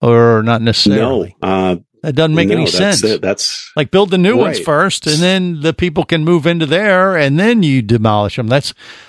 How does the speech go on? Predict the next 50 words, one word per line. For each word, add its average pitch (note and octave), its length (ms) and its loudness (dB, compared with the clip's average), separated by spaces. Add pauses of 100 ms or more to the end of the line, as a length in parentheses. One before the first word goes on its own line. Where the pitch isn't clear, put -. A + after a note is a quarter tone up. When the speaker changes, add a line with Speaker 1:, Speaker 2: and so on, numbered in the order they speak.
(100)
Speaker 1:
that's D#3+ 200 -4
where F3 160 2
logic D3 520 -2
would A2+ 160 -4
come G#2 180 0
into G2+ 200 0
play, G#2 280 0
but A2+ 240 -4
not, A#2 240 -2 (280)
uh, G#2+ 360 2 (180)
they're, G#2+ 160 0
they're A2 140 0
not A#2+ 180 2
a A#2 60 0
big G#2 180 -6
fan A#2+ 300 0
of A2+ 100 -2
that C3 220 0
Speaker 2:
Well, B2 80 2
Speaker 1:
whole C3 160 -2
Speaker 2:
th-, D3 80 -12
this D3+ 200 -2
is D3 140 -2
not C#3+ 240 0
government C3 480 0
Speaker 1:
process. - 20 -4
Speaker 2:
logic. F2+ 540 -4 (100)
Uh, F2+ 260 -2 (260)
Speaker 1:
<laughs> - 280 -10
Speaker 2:
yeah, F#2+ 220 -4
no, F2+ 260 -2
government C3+ 460 -2
logic A#2 320 -2
doesn't A2+ 240 -2
apply G2+ 380 0
here, G2 260 0
and G2 100 0
that's G#2+ 240 -2
exactly G#2 440 -6
why G2 180 -2
A G2 200 0
O G2 80 0
P G#2 220 -2
A G#2+ 140 0
has F#2+ 140 -4
stepped - 360 -4
in F#2 200 -2
and F2+ 100 -4
said, F#2+ 160 -2
"Hey, G2+ 380 -4